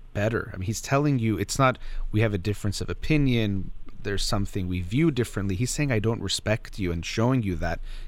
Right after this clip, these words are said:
in so many ways, which is, again, his weakness, not yours. Um, but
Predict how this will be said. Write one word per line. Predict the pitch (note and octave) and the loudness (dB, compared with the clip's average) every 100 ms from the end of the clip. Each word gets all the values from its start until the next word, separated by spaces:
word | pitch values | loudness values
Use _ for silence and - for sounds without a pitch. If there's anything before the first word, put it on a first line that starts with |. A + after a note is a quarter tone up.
| G2+ | -6
in | F#2+ | -4
so | - C3 | 0 2
many | A#2+ F2 | 2 0
ways, | E2 D#2+ G#2+ | -2 -4 -4
which | F#2+ - | -6 -4
is, | F#2+ | -2
again, | F#2+ E2+ | -2 0
his | - E3 D3 | 4 4 4
weakness, | G#2+ G2+ - - A2 - | 2 0 0 -4 -4 -4
not | F2+ - | -6 -4
yours. | G2+ A2 - D3 - - - - - - | -2 -2 -4 -6 -8 -8 -8 -10 -12 -6
Um, | G2+ G2 F#2+ | 0 2 2
but | F#2+ | 0